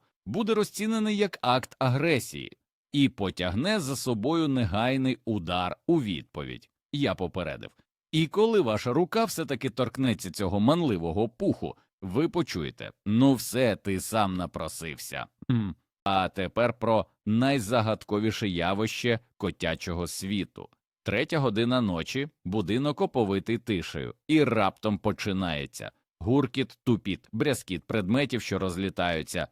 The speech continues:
Ви схоплюєтеся з ліжка, думаючи, що в квартиру проникли грабіжники. Але ні, це ваш семикілограмовий пухнастий ураган гасає вертикальними поверхнями. Він проноситься повз спальню,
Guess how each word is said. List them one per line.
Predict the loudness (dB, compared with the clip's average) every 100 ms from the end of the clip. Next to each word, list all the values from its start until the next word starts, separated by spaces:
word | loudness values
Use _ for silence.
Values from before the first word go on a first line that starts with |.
| _ -4
Ви | 0 0
схоплюєтеся | 0 2 2 4 0 0 -4 -4
з | -4 -2
ліжка, | -2 -2 -2
думаючи, | 0 0 2 -2 -2 -2 -2 -4 _ -12
що | -2 -2
в | -2
квартиру | 0 2 2 2 0 4 6 6 4 _ _ _
проникли | 2 4 2 -2 -4 -2 0
грабіжники. | 2 0 0 -2 -4 -8 -10 -16 -16 _ _
Але | 2 2 4
ні, | 2 -2 -10 _ _
це | 0 2 4
ваш | 2 2
семикілограмовий | 2 2 2 2 4 4 4 2 2 4 2 0
пухнастий | 0 0 0 0 2 0 0 -4 0
ураган | 2 4 4 4 2 2 -2 _ _ -8
гасає | -2 -2 -2 -4 -2 0 0
вертикальними | -2 -4 -6 -10 -2 0 2 2 2 2
поверхнями. | 2 4 4 2 -4 -8 -10 -14 _ _ -6
Він | 0 0 2
проноситься | 2 2 2 0 -2 -2
повз | -2 -4 -4
спальню, | -6 -2 -2 -2 -6